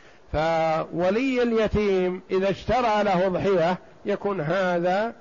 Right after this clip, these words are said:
من باب جبر خاطره وإناسه وإدخول السرور عليه.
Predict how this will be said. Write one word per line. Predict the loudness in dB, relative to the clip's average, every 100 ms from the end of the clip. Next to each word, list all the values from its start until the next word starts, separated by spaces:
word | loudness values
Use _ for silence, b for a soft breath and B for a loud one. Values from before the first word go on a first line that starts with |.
| -18 -4
من | -4 -2
باب | -2 0 0 0 0 -2 -4 -12 -20 -4
جبر | -2 0 0 -2 -4 -6
خاطره | -2 0 0 0 0 0 0 -6 -20 -8
وإناسه | -2 0 2 0 2 0 0 0 0
وإدخول | 2 2 0 2 2 2
السرور | 0 0 0 2 2 0
عليه. | 0 -2 -4 -6 -8 -10 -10 -10 -14